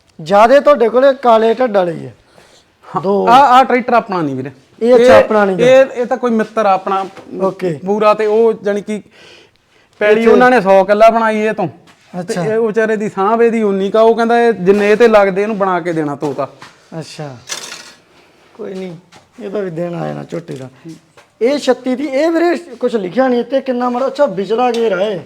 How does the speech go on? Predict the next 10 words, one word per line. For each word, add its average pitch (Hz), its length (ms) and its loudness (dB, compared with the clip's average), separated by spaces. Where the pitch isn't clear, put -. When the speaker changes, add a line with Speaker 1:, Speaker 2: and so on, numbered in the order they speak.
Speaker 2:
ਇਹ 226 120 4
ਸੈਂਟਰ 208 300 -4
ਗੇਅਰ 196 160 -6
ਵਾਲਾ, 151 180 -2
ਇਹ 220 120 0
ਸੱਤ 208 280 -2
ਮਾਡਲ 160 280 -6
ਆ। 127 40 -14
Speaker 1:
ਸੱਤ 180 280 -10
ਮਾਡਲ, 156 280 -12